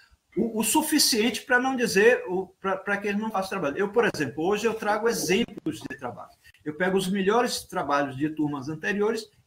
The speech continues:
e trago pra sala de aula. E, e circulo, não deixo tirar foto, mas circulo pra eles verem o que é um bom trabalho. Então, eles veem, ele tem uma ideia do que é um bom trabalho, ele, eles têm uma ideia do que é que eu espero deles.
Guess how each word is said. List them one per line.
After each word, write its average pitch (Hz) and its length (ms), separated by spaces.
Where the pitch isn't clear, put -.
e 269 80
trago - 400
pra 170 120
sala 131 300
de 120 140
aula. - 220
E, 185 220
e 196 40
circulo, 240 640
não 151 160
deixo 165 240
tirar 160 220
foto, 190 520
mas 226 140
circulo 269 400
pra 254 160
eles 247 180
verem 226 400
o 254 140
que 302 200
é 247 100
um 269 160
bom 147 260
trabalho. 127 440
Então, 180 280
eles 226 240
veem, 190 260
ele 226 120
tem 220 160
uma 247 120
ideia 214 400
do 190 140
que - 80
é 170 60
um 160 100
bom 160 140
trabalho, 190 340
ele, 190 280
eles 180 280
têm 240 100
uma 240 120
ideia 202 180
do 214 80
que - 100
é 247 60
que 262 100
eu 277 40
espero 208 640
deles. - 580